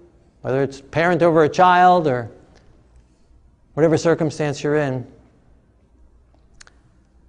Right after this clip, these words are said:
and you're having a hard time with that, and even if you're not having a hard time with it, but you still need God's grace to do it gracefully, tactfully, lovingly,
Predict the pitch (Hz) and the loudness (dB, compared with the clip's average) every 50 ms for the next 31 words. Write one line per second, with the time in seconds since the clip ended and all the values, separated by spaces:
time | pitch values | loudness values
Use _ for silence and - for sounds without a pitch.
0 | _ _ _ _ _ _ _ _ _ _ _ _ _ _ _ - 139 135 120 131 | _ _ _ _ _ _ _ _ _ _ _ _ _ _ _ -2 0 2 2 2
1 | 151 147 156 147 135 143 151 147 147 - 156 151 151 151 139 123 127 - 127 117 | 2 2 2 2 4 2 2 2 0 0 0 2 2 2 0 -2 -2 -2 -2 -2
2 | 120 117 123 131 135 - - - - - - - - - - - - - - - | -2 -2 -4 -6 -10 -18 -20 -20 -20 -20 -20 -20 -20 -20 -20 -20 -20 -20 -20 -20
3 | - - - - - - - - - - - - - - - - - - - - | -20 -20 -20 -20 -20 -20 -20 -20 -20 -20 -20 -20 -20 -20 -20 -20 -20 -20 -18 -8
4 | - 135 139 139 139 143 131 120 135 135 135 143 151 190 185 170 175 151 139 143 | -2 0 2 4 4 4 4 4 4 4 4 4 4 2 4 2 2 2 2 2
5 | 147 143 165 156 147 151 160 160 139 147 139 127 - - 190 185 185 180 165 151 | 2 2 2 2 2 2 0 0 0 -2 -4 -6 -6 -6 -4 -4 -2 -2 -4 -4
6 | 156 160 151 143 135 - - - 143 143 143 139 143 - 143 113 147 147 143 139 | -4 -4 -4 -4 -4 -6 -6 -4 -2 -2 -2 -4 -6 -10 -10 -6 -4 -4 -4 -6
7 | 139 - - - - 143 160 156 143 - - - 160 151 160 160 165 165 160 - | -8 -12 -14 -8 -4 -2 -2 -4 -4 -8 -10 -10 -8 -8 -8 -8 -10 -12 -16 -20
8 | _ _ _ _ _ _ _ - 160 143 131 127 - - - 165 151 147 147 147 | _ _ _ _ _ _ _ -8 -8 -8 -8 -8 -14 -12 -8 -6 -4 -4 -4 -4
9 | 151 156 156 151 - - _ _ _ _ _ _ _ _ _ _ _ _ _ _ | -4 -8 -10 -16 -20 -20 _ _ _ _ _ _ _ _ _ _ _ _ _ _
10 | _ _ _ _ _ _ _ _ _ _ _ _ _ _ _ _ _ _ _ _ | _ _ _ _ _ _ _ _ _ _ _ _ _ _ _ _ _ _ _ _
11 | _ _ _ _ 143 151 156 147 147 165 160 156 160 165 170 175 185 190 175 | _ _ _ _ 0 2 2 2 2 2 0 2 0 0 0 -2 -2 -4 -8